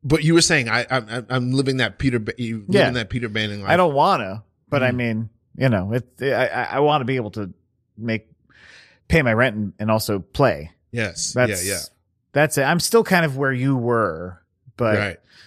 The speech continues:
Speaker 2: on a
Speaker 1: Oh, I'm s-, very, I'm, like, just tiptoeing out of it.
Speaker 2: Yeah.
Speaker 1: And, and, but it's an, it's an interesting thing. Like, it's a thing I'm being, I think we're all being confronted with it.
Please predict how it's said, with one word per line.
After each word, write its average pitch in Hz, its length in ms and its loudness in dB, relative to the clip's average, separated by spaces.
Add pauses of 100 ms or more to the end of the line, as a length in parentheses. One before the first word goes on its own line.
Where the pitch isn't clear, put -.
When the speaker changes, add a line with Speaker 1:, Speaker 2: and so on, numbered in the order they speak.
(280)
Speaker 2:
on 110 200 0
a 98 300 0
Speaker 1:
Oh, 113 80 -2
I'm 139 240 4
s-, - 200 -2
very, 139 720 2
I'm, 139 240 -2
like, 117 240 0 (160)
just - 320 -4
tiptoeing 123 640 0
out 113 280 2
of 110 140 -2
it. 101 240 -2
Speaker 2:
Yeah. 92 260 -4 (240)
Speaker 1:
And, 143 120 -2
and, 160 360 -2
but 147 100 -4
it's 147 180 -4
an, 175 260 -2
it's 151 240 -4
an 139 120 -2
interesting 151 800 0 (360)
thing. 160 280 2
Like, 92 220 -10
it's 110 180 -8
a 131 60 -4
thing 135 280 -2
I'm 113 320 -2 (1000)
being, 127 400 2
I 113 140 -8
think 139 240 -6
we're 120 140 2
all 127 140 2
being 127 220 0
confronted 131 580 -4
with 117 160 2
it. 123 320 2